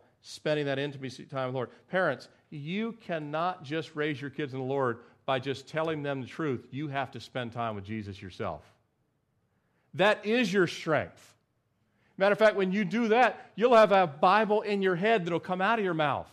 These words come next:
as opposed to, "Where's that verse? Uh, uh, I heard it, like, eight weeks ago," uh, you know, that kind of thing. You'll know these things, and you'll be able to teach because you have a personal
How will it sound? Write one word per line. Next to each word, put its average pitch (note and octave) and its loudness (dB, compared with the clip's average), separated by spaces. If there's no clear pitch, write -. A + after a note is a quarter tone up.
as E3 2
opposed G3 4
to, F#3+ 2
"Where's A#3 2
that B3 0
verse? A#3+ 4
Uh, G#3+ 4
uh, A3 4
I G3+ -6
heard B3 6
it, A#3 6
like, G3 -2
eight G3+ 0
weeks G#3+ -4
ago," G3+ 2
uh, - 0
you F#3+ 0
know, G#3 4
that G#3+ 0
kind A3 0
of A3 0
thing. A3+ -4
You'll G3+ -2
know A#3 0
these F3+ -4
things, A#2 -6
and E3 -4
you'll F#3+ 2
be F#3+ 4
able G3 2
to F#3+ -2
teach A#3 -8
because F3 -4
you G#3+ -4
have F#3+ 0
a F3 -4
personal F#3+ -4